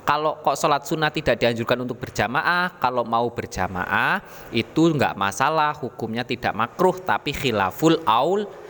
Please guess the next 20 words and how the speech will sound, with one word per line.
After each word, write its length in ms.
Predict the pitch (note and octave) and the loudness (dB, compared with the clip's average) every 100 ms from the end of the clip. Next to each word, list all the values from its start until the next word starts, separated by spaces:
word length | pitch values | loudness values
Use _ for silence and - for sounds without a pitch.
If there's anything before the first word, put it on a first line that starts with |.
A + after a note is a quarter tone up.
| - - | -20 -10
khilaful 480 | B2+ A2 G2+ - C3 - | -2 0 0 -2 -4 0
aula, 640 | D#3 E3 F3 F#3 F3+ E3+ - - - - - _ F#2 | 0 0 0 2 2 0 -8 -20 -20 -20 -20 _ -6
ya. 240 | E2 F2+ - - | -6 -6 -10 -20
Khilaful 400 | - C#3 C3 E3 | -4 0 0 2
aula 240 | - D3+ E3 | 2 2 0
itu 160 | E3 | -2
nggak 180 | F#3+ A2 | -2 0
sampai 220 | G#2+ G#2 A2 | 0 -2 -2
makruh. 400 | G#2+ - C3 A#2+ - - - - | -2 -4 -2 -2 -2 -18 -20 -6
Jadi 400 | - G#2 E3+ - | -4 0 0 0
di 40 | - | -2
atasnya 560 | G2+ - C#3 - C3 A#2 | -2 -2 -2 0 -2 0
makruh 720 | F#2+ - A2 A2+ D3 F#3 F#3+ - - - | -2 -2 0 4 6 4 0 -14 -18 -10
itu 560 | G2+ - C#3 D#3 F#3 - | -10 -4 2 4 2 0
masih 400 | B2+ A2 A2 D3 - | -2 -2 -2 -4 -2
ada 320 | G2+ F#2+ A#2 | -2 0 -2
khilaful 480 | - A2 F2+ - A2+ | -2 -6 -6 -6 -4
aula, 560 | F2 F2 E2+ E2+ E2 E2+ - - - - - - - - | -2 -2 -4 -6 -8 -8 -20 -20 -20 -20 -20 -20 -20 -8
ya 80 | E2+ | -2
kan? 320 | F2 F#2 | -2 -2